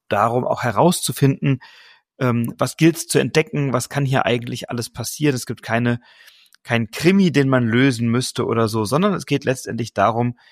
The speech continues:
die Hauptfigur, um die es in jedem dieser Fälle geht, und das sind alles Figuren aus einem historischen Kontext, das ist wunderbar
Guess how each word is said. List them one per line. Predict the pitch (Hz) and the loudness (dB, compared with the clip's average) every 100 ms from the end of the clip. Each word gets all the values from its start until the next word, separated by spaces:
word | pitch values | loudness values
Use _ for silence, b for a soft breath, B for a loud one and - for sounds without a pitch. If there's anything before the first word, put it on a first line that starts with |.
| b b - | b b -8
die | |
Hauptfigur, | 95 139 - - 147 131 135 139 | -2 -2 -2 -6 -4 2 4 4
um | 131 | 0
die | 110 120 | -2 -2
es | - | -4
in | 110 | -8
jedem | 110 113 104 | -4 -2 -2
dieser | 104 101 | -2 -2
Fälle | - 101 95 | -4 -6 -4
geht, | 127 180 - | 0 2 2
und | |
das | 107 | -4
sind | 113 | -6
alles | - 120 135 - - b b b b | -2 2 2 0 -10 b b b b
Figuren | - 123 117 139 143 139 | -10 -8 0 4 4 2
aus | - 120 - | 0 -4 -2
einem | 120 117 | -4 -2
historischen | 107 - 135 120 - 110 | -6 -4 -2 -2 -4 -10
Kontext, | 101 - 160 - 160 - - | -6 -2 -2 0 -2 -2 -10
das | 113 | -10
ist | 117 - | -10 0
wunderbar | 147 170 120 104 98 113 127 | 2 4 2 2 2 2 2